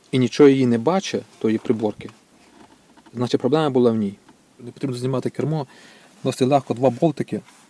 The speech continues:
і вона наша. За хвилину часу панель можна зняти. Цікавився, заведемо стару машину, стару Audi,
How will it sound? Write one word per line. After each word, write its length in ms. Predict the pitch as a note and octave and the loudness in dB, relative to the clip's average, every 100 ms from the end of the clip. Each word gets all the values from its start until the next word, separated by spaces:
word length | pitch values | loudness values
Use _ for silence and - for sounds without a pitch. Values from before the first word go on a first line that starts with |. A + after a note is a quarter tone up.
| _ _ _ _ _ _ _ _ - | _ _ _ _ _ _ _ _ -6
і 60 | |
вона 220 | B2+ C#3+ | -4 -2
наша. 280 | C3 G#2+ - - _ - - - - - | -2 -4 -6 -16 _ -20 -20 -20 -20 -14
За 160 | - B2+ | -4 -2
хвилину 280 | - D#3+ D3+ | 0 0 0
часу 400 | - F3 - - _ - - - | 2 2 0 -12 _ -20 -20 -14
панель 240 | - B2+ C3 | -8 -4 -2
можна 300 | C3 A#2 A#2+ | -2 -2 -4
зняти. 280 | A2 G#2 F#2 | -4 -4 -4
Цікавився, 400 | - E3+ D#3 A#2 | 2 2 2 0
заведемо 360 | B2+ D3 C#3+ | 0 2 -2
стару 240 | - C#3+ F3 | -2 2 2
машину, 400 | E3 - G#2 G2+ | 2 -2 -4 -2
стару 200 | C#3 C3 | -2 0
Audi, 400 | A#2+ A2 G#2+ | 2 0 -2